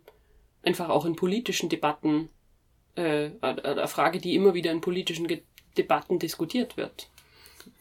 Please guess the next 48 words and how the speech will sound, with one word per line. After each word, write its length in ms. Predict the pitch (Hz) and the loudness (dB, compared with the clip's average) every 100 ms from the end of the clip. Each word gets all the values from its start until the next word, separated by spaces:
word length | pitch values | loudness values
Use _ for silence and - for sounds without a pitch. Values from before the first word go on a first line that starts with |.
| - | -6
Ob 180 | - 160 | 0 0
das 160 | 175 165 | 0 0
jetzt 160 | 170 | 0
um 100 | 170 | 0
Rauchen 440 | 151 123 180 - 214 | 2 2 2 -2 -4
geht, 380 | 190 202 220 - | 2 2 2 -4
um, 340 | - 160 147 - | -2 2 2 2
oder 200 | 143 143 | 0 2
Nichtraucherschutz 840 | 170 - 208 190 185 - 202 - | -2 -2 -2 -2 -2 0 0 0
geht, 320 | 180 190 - | 0 0 0
ob 160 | 156 - | -6 -4
das 180 | 160 | -6
um 300 | - 147 156 - - - - - | 0 0 0 -4 -16 -16 -16 -4
eben 260 | - 175 165 | 2 2 2
die 100 | 160 | 0
vorhin 260 | 180 180 | 2 4
schon 120 | 185 | 4
angesprochenen, 880 | 156 160 175 - 165 170 160 151 147 | 4 4 2 -2 -2 2 2 4 4
äh, 400 | - 147 143 151 | 0 -2 -2 -2
Sicherheitsgurte 840 | 151 214 226 196 185 - 208 208 175 | 0 0 0 0 0 6 6 6 4
im 100 | 160 | 2
Auto, 500 | 135 139 190 247 240 | 4 4 2 2 2
da 120 | 180 | 2
könnte 260 | - 165 165 | 0 -2 0
man 160 | 156 | 0
ja 80 | 156 | 0
durchaus 320 | 170 175 160 | 0 -4 -2
auch 180 | 143 165 | -2 0
argumentieren, 640 | 160 151 160 156 170 170 | -2 0 0 -2 -2 -2
da 80 | 165 | 0
geht's 220 | 160 160 | -2 -2
ja 100 | 151 | 0
um 120 | 151 | 0
mich 260 | 165 190 - | 0 -2 -2
und 100 | 170 | -2
mich 320 | 147 170 - | 2 0 0
persönlich, 800 | - 165 156 160 208 233 247 - | -6 -2 0 2 2 2 0 0
aber 140 | 160 | -2
es 80 | 156 | 0
sind 160 | 170 165 | -2 0
halt 180 | 127 - | 0 0
auch 240 | 147 - | -2 0
einfach 320 | 165 160 - | -2 -2 -2
Kosten 320 | 185 180 - | -2 0 -2
fürs 200 | 160 151 | -6 -6
Gesundheitssystem, 760 | - 147 151 170 - 190 180 170 | -6 -4 -4 -4 -10 -8 -4 -4
die 100 | 175 | -2
entstehen. 460 | 180 - 175 190 | -4 -4 -4 -4